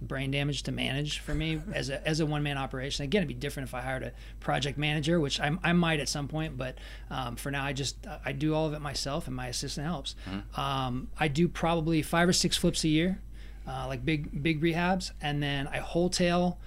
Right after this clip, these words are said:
Speaker 1: a decent amount. Anything that I either can't wholesale, uh, wholesale or that just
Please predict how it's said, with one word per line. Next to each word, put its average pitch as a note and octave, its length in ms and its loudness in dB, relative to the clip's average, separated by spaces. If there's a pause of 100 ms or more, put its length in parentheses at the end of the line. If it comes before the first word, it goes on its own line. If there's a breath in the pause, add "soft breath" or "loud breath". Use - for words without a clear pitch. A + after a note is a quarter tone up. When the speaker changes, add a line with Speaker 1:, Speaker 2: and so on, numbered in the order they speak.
(160 loud breath)
Speaker 1:
a D3 80 -2
decent D#3 340 2
amount. D#3 340 0 (260)
Anything D#3 540 -2
that D3 240 0
I D3 120 2
either C#3 180 -2
can't - 320 -4
wholesale, D#3 580 -2
uh, C#3 220 -2
wholesale F3+ 640 0
or C#3+ 440 -2
that B2+ 260 -6
just C#3 480 -2